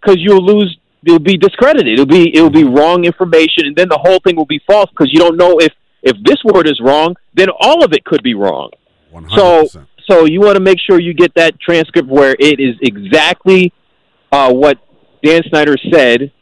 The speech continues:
Speaker 1: all the questions are right, and then you release it. That's, that's what I think is, is going to happen.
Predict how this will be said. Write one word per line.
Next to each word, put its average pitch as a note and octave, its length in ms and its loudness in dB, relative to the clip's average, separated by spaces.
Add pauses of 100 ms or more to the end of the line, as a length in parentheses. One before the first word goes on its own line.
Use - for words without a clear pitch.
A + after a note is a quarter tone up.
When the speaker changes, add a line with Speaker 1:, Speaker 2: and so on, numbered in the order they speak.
(100)
Speaker 1:
all C#3 180 2
the D#3+ 80 0
questions D#3 460 -4
are B2+ 80 2
right, D3 240 2
and A#2+ 200 -10
then D#3 200 0
you D3+ 120 2
release C3 400 0
it. E2+ 140 -14 (340)
That's, E3 260 -4 (160)
that's E3+ 280 -4
what E3 180 0
I D3+ 160 0
think C3+ 260 -6
is, A2+ 240 -6
is A#2 160 0
going A#2 200 0
to G#2 60 -2
happen. G2 320 -6